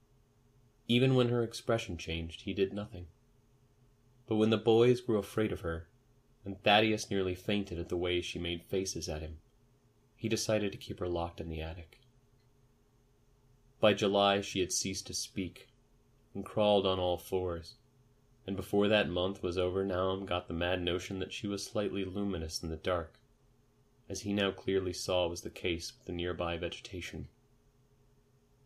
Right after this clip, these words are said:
It was a little before this that the horses had stampeded. Something had aroused them in the night, and their neighing and kicking in their stalls had been terrible. There seemed virtually nothing to do to calm them,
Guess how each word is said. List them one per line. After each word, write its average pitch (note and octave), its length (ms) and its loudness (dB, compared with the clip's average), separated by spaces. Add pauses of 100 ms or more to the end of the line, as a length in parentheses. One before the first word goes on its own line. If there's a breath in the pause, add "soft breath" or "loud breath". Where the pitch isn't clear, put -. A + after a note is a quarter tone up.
(120)
It G2+ 280 -2
was G#2+ 160 -4
a G#2+ 80 0
little A2 240 4
before G2+ 400 4
this F2+ 380 4
that - 140 -12
the F#2 80 0
horses F#2 460 2
had E2+ 160 -4
stampeded. E2+ 720 -4 (1000)
Something B2+ 480 2
had B2 100 2
aroused G2 480 0
them E2 120 -4
in E2 100 -2
the E2 60 -4
night, F2 340 -6 (580)
and G#2 100 0
their G#2 100 4
neighing G#2+ 460 4
and G#2+ 140 -4
kicking F#2+ 360 -4
in F2+ 60 -4
their F2+ 120 -4
stalls F2+ 560 0
had D#2+ 100 -8
been E2+ 200 -6
terrible. E2 560 -2 (1300)
There G2 120 4
seemed A2+ 280 2
virtually G2+ 440 2
nothing G2 340 0
to G2 80 0
do G2+ 160 0
to G2 60 -4
calm G2 380 -2
them, D#2+ 140 -6